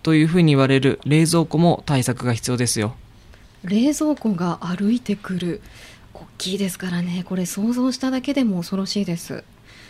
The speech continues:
Speaker 2: 地震の揺れで自分が動けなくなったところに冷蔵庫が近づいてきたら、とても怖いですね。
Speaker 1: 特に冷蔵庫は家具の中でもかなりの重量物なので、いろいろな方法で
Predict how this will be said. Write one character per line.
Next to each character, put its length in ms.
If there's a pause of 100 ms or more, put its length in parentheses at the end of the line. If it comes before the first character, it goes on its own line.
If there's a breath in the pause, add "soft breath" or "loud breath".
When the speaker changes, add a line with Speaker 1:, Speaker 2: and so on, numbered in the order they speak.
(200 loud breath)
Speaker 2:
地 120
震 240
の 80
揺 180
れ 140
で 140
自 200
分 220
が 120
動 160
け 140
な 100
く 120
な 100
っ 40
た 120
と 140
こ 140
ろ 100
に 180 (220 loud breath)
冷 200
蔵 180
庫 140
が 140
近 220
づ 160
い 40
て 120
き 80
た 180
ら、 240 (420 loud breath)
と 120
て 80
も 100
怖 240
い 60
で 100
す 100
ね。 460 (960 soft breath)
Speaker 1:
特 280
に 260
冷 200
蔵 200
庫 160
は 120
家 200
具 120
の 140
中 300
で 100
も 200 (200)
か 160
な 140
り 100
の 180
重 220
量 160
物 220
な 100
の 120
で、 200 (580 loud breath)
い 120
ろ 140
い 40
ろ 80
な 160
方 240
法 220
で 220